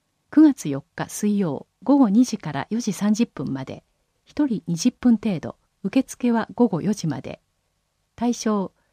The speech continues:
都内在住のおおむね五十五歳以上十名。内容、適職を見つける仕事発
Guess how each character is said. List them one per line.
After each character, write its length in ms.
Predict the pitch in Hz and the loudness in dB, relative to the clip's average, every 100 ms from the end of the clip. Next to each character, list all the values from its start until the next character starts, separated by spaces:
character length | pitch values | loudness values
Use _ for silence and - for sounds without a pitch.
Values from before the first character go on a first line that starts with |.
| _ | _
都 120 | 294 | 6
内 240 | 311 196 147 | 6 4 0
在 220 | 180 190 | -2 -2
住 220 | 196 180 | -4 -4
の 240 | 170 165 - | -4 -6 -2
お 140 | 202 | 4
お 40 | 247 | 6
む 160 | 233 | 6
ね 160 | 220 - | 4 0
五 140 | 170 | -6
十 240 | 185 254 254 | -2 0 0
五 140 | 233 | -2
歳 360 | - 254 240 247 | -2 0 2 2
以 40 | |
上 360 | - 143 - - _ | 0 -8 -10 -14 _
十 240 | - 233 180 | 0 2 2
名。 380 | 135 - 190 _ _ _ _ _ _ | -2 -8 -14 _ _ _ _ _ _
内 260 | 196 233 220 | -2 0 0
容、 320 | 202 180 160 _ _ _ - | -2 -4 -6 _ _ _ -6
適 220 | 202 - | -6 -2
職 400 | 302 285 277 254 | -4 -2 2 2
を 80 | - | 2
見 120 | 208 | -2
つ 140 | - | -4
け 160 | - 196 | -6 -4
る 160 | 185 - _ _ | -4 -8 _ _
仕 160 | - 214 | -2 4
事 260 | 277 294 | 4 4
発 220 | - 196 | -4 -10